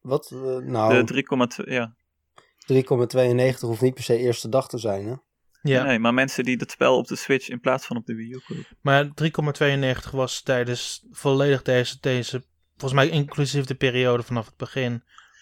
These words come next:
Speaker 3: Ehm,
Speaker 2: Ja.
Speaker 3: dus deze cijfers zijn wat anders dan de cijfers die we in andere artikelen hebben staan.
Speaker 2: Ja,
Speaker 3: Ehm,
Speaker 2: dat klopt.
Speaker 3: <clears throat> maar het is
Speaker 2: Dat is
Speaker 3: ongeveer,
Speaker 2: totaal.
Speaker 3: maar het is ongeveer nog steeds rond de vier miljoen, wat,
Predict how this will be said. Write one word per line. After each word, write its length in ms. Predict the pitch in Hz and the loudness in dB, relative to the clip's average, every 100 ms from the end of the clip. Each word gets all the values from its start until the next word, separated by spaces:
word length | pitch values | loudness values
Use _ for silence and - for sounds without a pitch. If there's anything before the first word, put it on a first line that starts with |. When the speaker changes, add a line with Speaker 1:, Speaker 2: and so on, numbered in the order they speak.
| - | -8
Speaker 3:
Ehm, 320 | 143 110 110 | -2 0 2
Speaker 2:
Ja. 200 | 113 107 _ _ - - | 0 -4 _ _ -20 -6
Speaker 3:
dus 140 | 131 - | -4 4
deze 180 | 139 | 4
cijfers 240 | - 135 127 | 6 4 4
zijn 120 | 131 | -2
wat 120 | 120 | -2
anders 380 | 143 131 127 - | -2 0 -2 -2
dan 160 | 127 123 | -2 -2
de 60 | |
cijfers 360 | 123 131 123 - | 0 2 0 -2
die 120 | 123 | -4
we 60 | 120 | -2
in 80 | 120 | -2
andere 260 | 135 123 | -2 -2
artikelen 280 | 107 120 131 | -4 -6 -6
hebben 180 | 120 120 | -6 -6
staan. 340 | - 113 120 - - - - _ | -4 -4 -4 -8 -18 -20 -20 _
Speaker 2:
Ja, 80 | 135 117 113 | 2 2 4
Speaker 3:
Ehm, 120 | 113 | 0
Speaker 2:
dat 100 | - | -4
klopt. 280 | - 120 110 139 | -2 0 0 0
Speaker 3:
<clears throat> 40 | |
maar 120 | 120 | 2
het 140 | 117 - | 2 -2
is 60 | |
Speaker 2:
Dat 100 | 139 | -6
is 60 | 127 | -6
Speaker 3:
ongeveer, 320 | 120 - 120 | -4 -2 2
Speaker 2:
totaal. 160 | 117 113 | 2 0
Speaker 3:
maar 680 | 107 _ _ _ _ - | -2 _ _ _ _ -4
het 40 | 127 | 0
is 80 | 156 | 0
ongeveer 280 | 123 - | -2 -2
nog 120 | 123 117 | 0 2
steeds 220 | 123 117 | 0 0
rond 220 | 113 113 | 0 -2
de 80 | 117 | -4
vier 240 | - 120 | -4 -2
miljoen, 280 | 117 120 117 | 0 0 -2
wat, 220 | 113 - | -4 -6